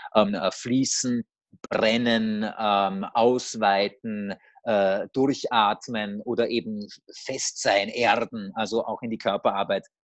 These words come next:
mit hineingenommen und das, das macht was. Also da, da sind wir wiederum bei diesen Archetypen, ähm, eben wenn man sich vorstellt, man ist ein, ein, ein, ein Felsen, ne? Oder man ist eine,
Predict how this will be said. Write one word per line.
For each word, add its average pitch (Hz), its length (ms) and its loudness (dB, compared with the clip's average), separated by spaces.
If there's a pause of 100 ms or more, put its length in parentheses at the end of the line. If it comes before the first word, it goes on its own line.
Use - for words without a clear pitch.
mit 123 200 -8
hineingenommen 113 580 -2
und 110 120 -4
das, - 380 0
das - 160 -2
macht 110 360 -2
was. 82 240 -6
Also 95 160 -6
da, 104 180 2
da 110 100 0
sind 120 200 -4
wir 113 100 2
wiederum 110 340 2
bei 107 100 4
diesen 107 180 -4
Archetypen, 117 600 -4 (420)
ähm, 104 580 2
eben 107 260 -8
wenn 104 120 -4
man 107 80 -2
sich 117 160 -6
vorstellt, 113 360 4
man 110 120 0
ist 107 140 0
ein, 101 160 0
ein, 98 320 -2
ein, 98 180 -6
ein 101 180 -4
Felsen, 107 640 4
ne? 110 240 2
Oder 98 160 4
man 95 120 -2
ist 98 160 -2
eine, 92 240 -2